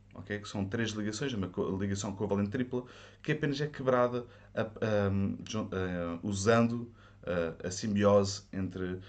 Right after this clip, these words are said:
a, plantas, em geral, fixa-, plantas fixadoras de azoto, né? Normalmente, a, são, a, fabáceas, ou seja, são plantas leguminosas, a, para quebrar,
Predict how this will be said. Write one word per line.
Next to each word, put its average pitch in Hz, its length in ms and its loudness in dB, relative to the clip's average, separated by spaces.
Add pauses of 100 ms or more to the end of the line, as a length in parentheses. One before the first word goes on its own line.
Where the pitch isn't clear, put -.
(280)
a, 85 100 -4
plantas, 98 800 -2 (240)
em 95 80 -6
geral, 90 400 -2
fixa-, - 260 -10 (100)
plantas 95 340 -2
fixadoras 90 640 -6
de 92 60 -2
azoto, 139 440 0 (400)
né? 85 220 -10 (400)
Normalmente, 87 480 -6 (140)
a, 85 340 0
são, 87 380 -4 (100)
a, 85 160 -4
fabáceas, 98 640 -4 (440)
ou - 40 -20
seja, 82 380 -6
são 85 260 -6
plantas 87 340 -10
leguminosas, 101 800 0 (600)
a, 117 400 8
para 143 240 4
quebrar, 131 580 2